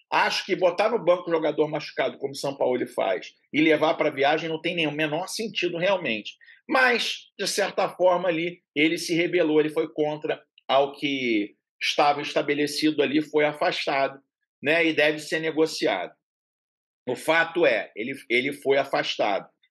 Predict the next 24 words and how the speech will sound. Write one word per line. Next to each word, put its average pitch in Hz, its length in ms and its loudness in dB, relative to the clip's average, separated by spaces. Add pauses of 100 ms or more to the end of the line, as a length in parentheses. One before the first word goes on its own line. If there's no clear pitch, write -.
A 165 160 2
apuração 180 680 2
de 165 100 2
algumas 156 340 0
pessoas 170 480 -2
dizem 147 340 -4
que 160 100 -8
é 156 40 -2
em 151 100 -4
função 156 460 -6
disso. - 420 -6 (420)
Outro 277 380 4
fato, 214 460 2
né, 160 200 2
outra 226 360 4
crise, 202 580 -2 (240)
Sampaoli 240 680 4
tem 214 400 0
repetidamente, 226 1300 0 (120)
repetidamente, 180 1000 -2 (120)
nas 180 180 2
suas 165 260 2
entrevistas 151 760 0
coletivas, 156 760 0